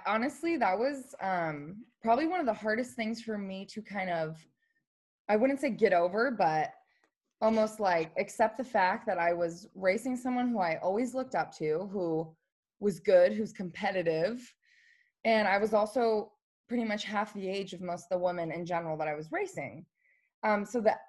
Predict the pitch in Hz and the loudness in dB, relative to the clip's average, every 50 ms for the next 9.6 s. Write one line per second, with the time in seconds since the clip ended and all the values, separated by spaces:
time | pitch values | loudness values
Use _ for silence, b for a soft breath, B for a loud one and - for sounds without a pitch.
0 | _ - 220 240 196 226 277 277 - - 349 330 339 330 330 339 302 269 240 226 | _ 2 2 4 4 4 2 0 0 -2 0 0 0 0 -2 -2 -2 2 2 0
1 | 247 254 269 269 262 254 233 220 220 208 214 - - 214 185 190 185 180 175 165 | 0 0 -2 -4 -2 -2 -2 -2 -2 -4 -4 -6 -8 -6 -4 0 0 2 2 2
2 | 151 165 170 170 160 170 175 165 170 175 165 165 - 165 156 151 156 147 151 151 | 0 -2 -4 -6 -6 -6 -8 -4 -4 -4 -4 -4 -6 -10 -8 -8 -8 -8 -8 -12
3 | 143 - 165 151 147 143 139 135 127 131 131 143 180 - b b b b b b | -10 -10 -10 -8 -8 -8 -8 -8 -10 -10 -12 -12 -14 -16 b b b b b b
4 | b b b b _ _ _ 226 220 202 - - 214 214 202 196 185 170 156 156 | b b b b _ _ _ 4 6 6 4 4 2 4 4 4 2 2 0 -4
5 | 147 - - _ b b b b b _ _ _ _ _ _ _ - 202 240 277 | -8 -10 -14 _ b b b b b _ _ _ _ _ _ _ 2 4 4 4
6 | - - 311 311 330 381 403 381 - - - _ _ - 226 240 247 277 262 311 | 2 0 -4 -4 -2 -4 -8 -10 -14 -16 -18 _ _ 0 0 0 2 -2 -4 -4
7 | - 349 370 370 339 - - _ _ _ _ _ 226 202 214 214 214 214 226 220 | -4 -2 0 0 0 -2 -6 _ _ _ _ _ -4 -2 0 2 2 0 -2 -2
8 | - 226 233 226 233 226 226 208 196 190 185 185 190 190 - 208 196 208 - 175 | -4 -4 -4 -4 -2 -4 -4 -4 -2 0 -2 -2 -2 -4 -8 -10 -12 -8 -8 -8
9 | 170 - - - - 202 185 190 208 247 240 247 | -8 -10 -18 -10 -6 -6 -4 -4 -4 -6 -6 -8